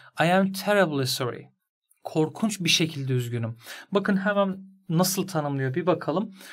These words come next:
Şimdi terribly görmeyin önce. Üzgünüm. Nasıl, ne kadar üzgünsün? Korkunç bir şekilde. Terribly. Bakın bir şekilde üzgünüm derken yine zarf oldu. Bir sonraki örneğimiz it's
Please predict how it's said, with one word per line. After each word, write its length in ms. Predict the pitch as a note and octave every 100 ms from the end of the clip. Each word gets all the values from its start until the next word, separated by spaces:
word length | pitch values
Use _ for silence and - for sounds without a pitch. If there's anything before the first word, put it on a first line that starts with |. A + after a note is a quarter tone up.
| - -
Şimdi 240 | G3 G3
terribly 480 | F#3+ G#3+ G#3+ G#3+ G#3+
görmeyin 440 | G#3+ A3+ G3 E3
önce. 380 | C#3+ C3+ C#3 A#3 B3
Üzgünüm. 600 | E3+ E3 G3+ F#3+ A#3+ - - _ D#3+
Nasıl, 600 | D#3+ F3 G#3 - G3 D#3+
ne 140 | G3
kadar 300 | G3+ F#3+ F3+
üzgünsün? 540 | D#3+ D3 D#3+ D#3+ A#3 A#3 -
Korkunç 800 | - F#3 F#3+ F#3+ - G#3 - D3
bir 60 |
şekilde. 680 | C3+ - B2+ C3+ B2 B2+ B2+ -
Terribly. 680 | - F#3 E3 B2+ B2 A#2+ A#2
Bakın 460 | D#3+ D#3 G3 G3+ D#3+
bir 40 |
şekilde 640 | - E3 D#3+ D3+ C#3 B2 - - _
üzgünüm 500 | E3 D#3 D3+ D3+ D3+
derken 460 | F#3+ F#3 G3 A3+ - - -
yine 200 | F#3 F3+
zarf 360 | F3+ D#3+ D3 -
oldu. 260 | B2+ A#2+ B2+ - - - -
Bir 100 | F3+
sonraki 460 | G3 G3 E3+ D#3+ C3+
örneğimiz 580 | B2+ B2 A#2+ E3+ G#3
it's 280 | - C#3+ -